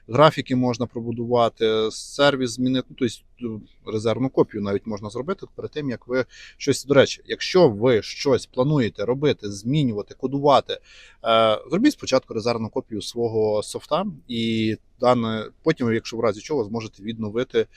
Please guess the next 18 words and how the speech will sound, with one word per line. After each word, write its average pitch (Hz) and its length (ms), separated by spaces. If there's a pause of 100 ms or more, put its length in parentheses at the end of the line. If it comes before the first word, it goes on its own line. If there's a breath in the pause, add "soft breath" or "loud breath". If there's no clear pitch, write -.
(340 loud breath)
е, 107 560
ті - 140
дані, 120 240
які 101 220
потрібно. - 440 (360 soft breath)
Хорошо, 151 360
заходимо 95 580
в 104 40
живі 135 200
дані. 170 340 (580 loud breath)
Що - 260
я 165 120
казав? 98 360
Тобто - 200
ви 170 100
можете 123 400 (120)
безпосередньо 131 600
вибрати 110 540